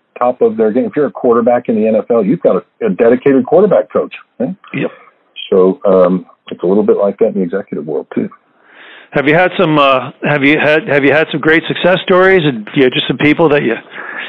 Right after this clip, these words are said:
Speaker 2: you, you know, you're, you're, you're pleased as punch and can't wait to, you, you, you, you can't wait to watch the headlines in a year or so to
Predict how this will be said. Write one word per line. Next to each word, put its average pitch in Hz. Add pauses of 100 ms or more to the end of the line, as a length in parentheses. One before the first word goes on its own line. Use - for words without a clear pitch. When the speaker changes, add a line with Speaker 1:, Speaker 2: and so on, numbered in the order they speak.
(220)
Speaker 2:
you, 175
you 147
know, 135
you're, 131
you're, 127
you're 127
pleased 165
as 151
punch 156
and 131
can't 143
wait 151
to, 139
you, 127 (180)
you, 156
you, 147 (120)
you 143
can't 147
wait 143
to 139
watch 143
the 131
headlines 151 (880)
in 143
a 147
year 143
or 156 (120)
so 160
to 147